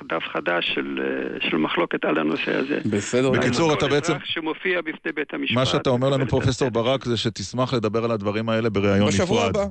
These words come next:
Speaker 2: בשבוע
Speaker 3: בנפרד,
Speaker 2: הבא.
Speaker 3: בראיון נפרד.
Speaker 2: בשבוע
Speaker 1: לא,
Speaker 2: הבא.
Speaker 1: לא, אה, אמרתי שאני אשמח לדבר על הנושאים האלה
Speaker 3: אוקיי.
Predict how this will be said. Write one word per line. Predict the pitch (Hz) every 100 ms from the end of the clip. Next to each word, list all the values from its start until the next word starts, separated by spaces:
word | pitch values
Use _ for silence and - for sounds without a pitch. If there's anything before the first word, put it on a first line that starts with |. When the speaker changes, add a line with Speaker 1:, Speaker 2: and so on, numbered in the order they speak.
| -
Speaker 2:
בשבוע | 147 170 156 190
Speaker 3:
בנפרד, | 165
Speaker 2:
הבא. |
Speaker 3:
בראיון | 156 180 175
נפרד. | - 135 110 92
Speaker 2:
בשבוע | 147 160 151 156
Speaker 1:
לא, |
Speaker 2:
הבא. | 139 127 - - - _ _ _ _ - 440
Speaker 1:
לא, | 214 226
אה, | 233 214 202 214 208 - 180
אמרתי | 220 240 -
שאני | 175 156 151
אשמח | 180 185
לדבר | 165 139 135 147
על | 156
הנושאים | 156 156 - 170
האלה | 170 -
Speaker 3:
אוקיי. | 185